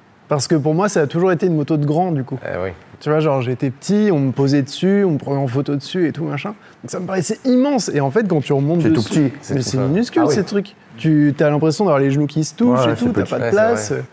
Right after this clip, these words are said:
Speaker 1: Et par contre, en comportement de châssis, la rigueur qu'elle a, la stabilité et tout, là, ouais, je me
Speaker 2: Ouais,
Speaker 1: suis
Speaker 2: c'est vrai que
Speaker 1: retrouvé
Speaker 2: c'est abusé.
Speaker 1: direct. Et le moteur, bah, les, les vibrations, euh,
Speaker 3: Le bruit.
Speaker 1: le bruit.
Speaker 2: Ouais, parce que le moteur, il marche pas de fou, quand même.
Speaker 3: Ah non.
Speaker 1: Non.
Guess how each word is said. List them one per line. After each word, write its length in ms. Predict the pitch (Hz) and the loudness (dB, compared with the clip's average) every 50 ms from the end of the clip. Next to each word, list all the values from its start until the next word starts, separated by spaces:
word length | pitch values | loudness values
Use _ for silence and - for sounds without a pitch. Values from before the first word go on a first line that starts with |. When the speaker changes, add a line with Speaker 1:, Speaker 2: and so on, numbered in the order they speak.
| - - - - - - - - - - - - - | -18 -20 -20 -20 -20 -20 -20 -18 -18 -16 -14 -6 0
Speaker 1:
Et 240 | 160 151 147 147 135 | 2 2 2 2 2
par 160 | - - 143 | 2 0 0
contre, 200 | 185 214 - - | -2 -2 0 0
en 260 | 165 147 135 135 127 | 0 2 2 0 -2
comportement 520 | 120 - 185 170 190 170 - - 185 175 170 | -2 -4 -2 -2 -2 -2 -2 -2 -2 -2 -2
de 60 | 165 | -2
châssis, 460 | - - 175 160 - - - 202 190 - | -2 -2 -2 -2 -2 -4 -6 -6 -4 -2
la 220 | 139 135 131 127 120 | 0 0 0 0 0
rigueur 460 | 123 151 170 170 170 180 175 - - | 0 0 0 0 0 0 -2 -4 -6
qu'elle 180 | - 170 151 147 | -4 -4 -4 -4
a, 120 | 156 170 - - - - _ _ _ - _ _ _ - | -4 -6 -10 -16 -20 -20 _ _ _ -20 _ _ _ -8
la 80 | 120 | -8
stabilité 680 | 117 - - 160 143 143 139 143 143 139 139 - 156 151 | -8 -4 -2 -2 0 0 0 0 0 0 -2 -2 -2 -2
et 60 | 143 131 | -2 -2
tout, 260 | - - 175 170 156 | -4 -4 -2 -2 -2
là, 200 | 135 139 139 135 131 | 0 0 0 0 -2
ouais, 160 | 127 120 110 113 | -2 -4 -6 -6
je 100 | 131 135 | -4 -2
me 60 | 120 | -2
Speaker 2:
Ouais, 120 | 117 113 | -2 -2
Speaker 1:
suis 100 | - - | -2 -2
Speaker 2:
c'est 60 | 127 | -2
vrai 100 | 98 101 | -2 0
que 40 | 127 143 | 0 0
Speaker 1:
retrouvé 20 | 139 90 131 | 0 0 0
Speaker 2:
c'est 80 | 131 | 0
abusé. 140 | 131 135 160 | 0 0 -2
Speaker 1:
direct. 220 | 82 - - - - - - - - - - - | -6 -8 -14 -20 -20 -20 -20 -20 -20 -12 -6 -2
Et 120 | 135 131 127 | 0 0 2
le 120 | 131 131 | 2 0
moteur, 460 | 131 131 131 - 147 147 151 151 135 | 0 -2 -2 0 0 2 2 2 0
bah, 240 | 123 120 120 117 117 | 0 -2 -4 -4 -4
les, 260 | 120 117 117 113 117 | -4 -6 -6 -6 -6
les 100 | 113 120 113 | -6 -6 -4
vibrations, 600 | 117 127 120 123 127 135 135 - - - 147 143 | -4 -4 -4 -2 -2 -2 -2 -4 -4 -4 -2 -2
euh, 500 | 147 147 147 147 147 147 143 139 127 120 120 - - - - - - - - | -2 0 -2 -2 -2 -2 -2 -4 -4 -6 -10 -14 -20 -20 -20 -20 -10 -4 -2
Speaker 3:
Le 80 | 92 | 0
bruit. 220 | 90 92 101 107 - - - - - - - | 2 2 2 0 -2 -4 -10 -16 -18 -10 -6
Speaker 1:
le 120 | 147 123 123 | -4 -2 -2
bruit. 400 | 123 127 131 151 156 156 143 131 | -2 0 0 0 0 0 0 0
Speaker 2:
Ouais, 80 | 127 123 | -2 -2
parce 140 | 107 90 - | -4 -4 -4
que 80 | - | -4
le 60 | 113 110 | -2 -2
moteur, 240 | 117 123 - 156 | 0 0 0 0
il 60 | 143 117 | 0 0
marche 200 | 104 95 - - | -2 -4 -4 -4
pas 120 | 113 113 | -2 -2
de 80 | 117 123 | 0 -2
fou, 240 | 120 - - 147 | -2 -2 -2 -2
quand 120 | 123 - 113 | -2 -2 -2
même. 180 | 107 104 101 98 | -2 -2 -2 0
Speaker 3:
Ah 140 | 92 107 110 | 0 2 2
non. 80 | 113 110 | 2 2
Speaker 1:
Non. 260 | 151 165 165 156 | 0 0 0 -2